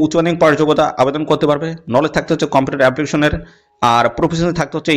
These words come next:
হিন্দি, ইংলিশ টাইপিংয়ের। ওকে, তো এটা কিন্তু রয়েছে। আর পাশাপাশি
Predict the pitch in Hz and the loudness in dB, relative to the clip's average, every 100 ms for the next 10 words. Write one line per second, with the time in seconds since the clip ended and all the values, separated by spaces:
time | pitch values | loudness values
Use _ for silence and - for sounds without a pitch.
0 | 131 135 131 135 139 143 110 110 101 82 | 2 2 2 2 2 2 2 2 0 -4
1 | - - _ 165 170 175 - - _ _ | -8 -16 _ 0 0 -2 -8 -20 _ _
2 | _ _ _ _ - 156 170 180 170 170 | _ _ _ _ 2 2 2 0 2 2
3 | 170 202 202 - 131 127 131 135 - 175 | 2 -2 -4 0 4 4 4 0 0 0
4 | 202 196 | 0 0